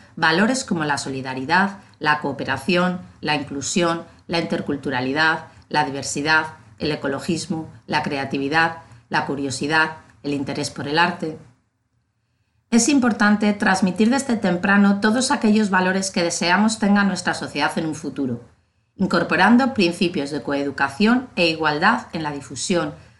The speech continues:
actividades programadas, perfil de participantes,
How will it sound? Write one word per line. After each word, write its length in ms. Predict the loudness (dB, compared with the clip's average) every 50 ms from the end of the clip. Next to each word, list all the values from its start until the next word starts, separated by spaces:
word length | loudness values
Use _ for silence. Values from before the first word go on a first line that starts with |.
| _ _
actividades 560 | -6 -4 -4 -4 -2 0 0 0 0 0 -2
programadas, 880 | -2 -4 -4 -4 -2 -2 -2 0 0 0 0 0 -2 -6 -8 -12 -16 -20 -20 _ _ _ -4
perfil 320 | -4 -2 0 2 4 4
de 100 | 4 4
participantes, 920 | 4 0 0 -2 -6 -6 -6 -4 0 2 2 2 0 -2 -8 -10 -12 -14